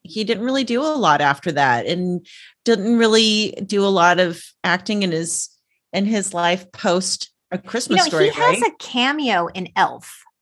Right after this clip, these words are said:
Speaker 2: He's an elf. And that's
Speaker 1: Oh,
Speaker 2: a Jon
Speaker 1: wow.
Speaker 2: Favreau film. He has, like, a beard, I think, in it. Like, you wouldn't, he's wearing glasses. You wouldn't necessarily know it was him.
Speaker 1: I'm gonna have to keep an eye out next
Speaker 2: Yeah.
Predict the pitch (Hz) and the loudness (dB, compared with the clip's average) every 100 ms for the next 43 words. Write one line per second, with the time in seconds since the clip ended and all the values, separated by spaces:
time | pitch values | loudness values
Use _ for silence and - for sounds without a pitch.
0 | _ - 247 320 202 190 - - - _ | _ -6 -4 -2 0 0 0 -14 -20 _
1 | _ _ - 240 247 277 214 285 269 262 | _ _ 0 2 4 2 2 2 2 2
2 | 220 208 196 196 135 104 _ - 320 311 | 2 0 -4 -8 -12 -14 _ 0 4 4
3 | 349 370 202 156 233 240 247 247 240 233 | 4 4 2 0 0 2 2 2 -2 -4
4 | 233 240 247 - 240 233 233 220 - 269 | -4 -6 -4 -4 -2 0 0 -2 -2 -2
5 | 370 370 - _ - 208 233 233 220 180 | 0 -2 -6 _ -14 -6 -2 -2 -2 0
6 | 180 202 208 220 220 214 240 330 208 214 | 4 4 2 -2 -2 -2 -4 -2 -2 -2
7 | - 214 208 196 190 185 175 175 180 190 | 0 0 0 0 0 -2 -4 -6 -4 -4
8 | 269 - _ _ _ - 226 240 247 240 | -6 -10 _ _ _ 0 2 4 4 4
9 | 202 196 - 190 175 165 - _ _ _ | 2 0 0 2 2 0 -6 _ _ _
10 | - 190 170 160 156 147 156 190 143 | -10 -6 -2 0 0 0 0 2 2